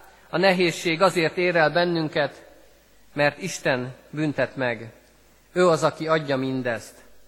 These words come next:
Így olvashatjuk az ötvenegyedik Zsoltárunk ötödik versében: „Mert tudom, hogy hűtlen voltam, és vétkem mindig előtted,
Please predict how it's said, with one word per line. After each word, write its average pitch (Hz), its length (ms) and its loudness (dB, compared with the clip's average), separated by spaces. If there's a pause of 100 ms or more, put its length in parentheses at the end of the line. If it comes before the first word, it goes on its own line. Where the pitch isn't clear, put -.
(640)
Így 196 200 2
olvashatjuk 196 880 4
az 170 140 -4
ötvenegyedik 190 600 2
Zsoltárunk 185 600 2
ötödik 180 380 -2
versében: 170 720 2 (720)
„Mert 175 280 6
tudom, 226 340 4
hogy 196 200 2
hűtlen 202 480 4
voltam, 175 680 4 (560)
és 143 240 -2
vétkem 175 640 0
mindig 151 520 -2
előtted, 120 640 -6